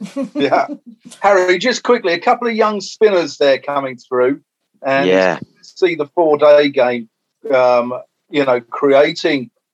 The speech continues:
Speaker 1: sort of young spinners coming through in the game. Uh, Dan Moriarty and Tom Hartley both got a fifer. Good to see, isn't it?
Speaker 2: Yeah, I'm glad you come to me on this.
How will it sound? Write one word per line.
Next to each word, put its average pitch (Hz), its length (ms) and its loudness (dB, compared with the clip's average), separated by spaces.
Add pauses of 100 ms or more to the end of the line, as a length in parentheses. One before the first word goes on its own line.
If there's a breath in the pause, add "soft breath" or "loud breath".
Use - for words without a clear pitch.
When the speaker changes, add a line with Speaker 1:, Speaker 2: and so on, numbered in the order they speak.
(160)
Speaker 1:
sort 143 300 2
of 127 60 -20
young 139 340 0
spinners 147 480 -6
coming 147 380 -8
through 156 320 -4
in 139 120 -2
the 113 80 -8
game. 120 460 -6 (760)
Uh, 135 240 2
Dan 170 240 0
Moriarty 156 760 2
and 143 160 -12
Tom 156 340 -2
Hartley 135 600 2 (720)
both 151 200 -4
got 143 200 0
a - 40 -20
fifer. 147 440 2 (520)
Good 185 140 -2
to - 80 -20
see, 208 240 0
isn't 165 180 -10
it? 117 120 -10 (680)
Speaker 2:
Yeah, 104 180 4
I'm 98 80 -2
glad 110 220 2
you 87 60 -20
come 80 180 -6
to - 100 -16
me 80 60 -4
on 82 80 -4
this. 95 260 0